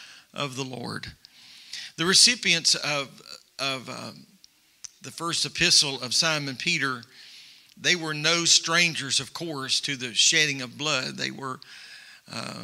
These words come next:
they were accustomed to that. They knew the language. They knew exactly what Simon Peter was talking about.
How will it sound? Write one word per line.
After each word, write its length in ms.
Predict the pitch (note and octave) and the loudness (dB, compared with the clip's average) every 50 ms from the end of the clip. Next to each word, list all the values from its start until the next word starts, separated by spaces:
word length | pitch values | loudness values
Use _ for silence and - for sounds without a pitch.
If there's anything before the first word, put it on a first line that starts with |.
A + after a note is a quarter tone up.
| - - - | -14 -14 -10
they 180 | - C3+ C#3 | -8 -6 -6
were 240 | C3+ A#2+ B2+ B2+ B2 | -6 -8 -8 -8 -8
accustomed 600 | A#2+ A2+ - - E3+ E3 D3+ - - D3 D3 C#3+ C#3 | -6 -4 0 2 4 6 8 6 6 4 0 -6 -8
to 60 | C#3+ | -8
that. 340 | C3 D3 C#3+ C#3 C3 A2 A#2 | -8 -6 -6 -6 -8 -2 0
They 160 | C3 C#3 C#3 | 0 2 2
knew 260 | C#3 C#3+ D3+ D#3 D3 | 2 0 0 0 0
the 140 | C3+ C#3+ C3+ | -2 -4 -2
language. 640 | C3+ C#3 C#3+ D3 D3+ D3 C#3 C#3+ D3 D3 B2+ B2+ A#2+ | 2 2 4 4 2 0 -4 -6 -6 -4 -4 -4 -4
They 140 | C3+ C#3 | -4 -2
knew 160 | C#3 C3+ C3 C3 | -2 -2 -2 -2
exactly 580 | A#2+ A2+ A2+ - D3 C#3+ D3 C#3+ - C#3 C#3 | -2 -2 0 2 4 4 2 2 0 -4 -6
what 240 | B2+ C3+ C3+ - - | -6 -8 -6 -4 -2
Simon 380 | - D3+ C#3 C3 C3 C3+ C3 A2+ | -2 0 0 -2 -4 -6 -8 -8
Peter 240 | - C#3 B2 A#2+ | -8 -8 -8 -8
was 180 | A#2+ B2 A#2 - | -8 -8 -8 -6
talking 320 | - C#3+ C#3 B2+ - A#2+ | -6 -6 -8 -8 -10 -10
about. 400 | A#2 A2 A2 B2 B2 A#2+ A#2+ - | -12 -10 -10 -8 -8 -8 -10 -12